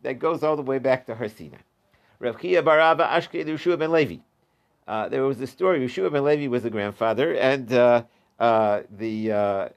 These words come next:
the, the son was late for school, so he ran out of the house to get him to Cheder. They didn't have buses or cars in those days, and, uh, he didn't have time to get dressed properly. Deshari disna aresha.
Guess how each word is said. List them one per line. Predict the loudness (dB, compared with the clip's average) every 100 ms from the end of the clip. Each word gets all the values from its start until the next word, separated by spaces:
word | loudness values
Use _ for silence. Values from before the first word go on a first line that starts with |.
| -18 -10
the, | -6 -8 -10 -18
the | -16
son | -6 -4 -2
was | -4 -4
late | -4 -4
for | -8
school, | -14 -14 -14 -14 -16 _ _ _ _
so | -8 -6
he | -6 -6
ran | -4 -2 0
out | 0
of | 0
the | 0
house | 2 0 0
to | -4 -4
get | -2
him | -2
to | -4
Cheder. | 0 0 0 -2
They | -4
didn't | -6 -2
have | -2 0
buses | -2 -2 -8 -6
or | -6
cars | -4 -4 -4
in | -8
those | -10 -10
days, | -6 -6 -6 -10 _ _ _ _ -6
and, | -2 -2 -2
uh, | 2 4 4
he | 0 -4
didn't | -6
have | -6 -4
time | -6 -6 -6
to | -4
get | -4 0
dressed | -2 -2
properly. | -4 -6 -6 -10 -10
Deshari | -12 -10 -4 -4 -4 -8
disna | -10 -10 -10 -6
aresha. | -4 -4 -6 -8 -12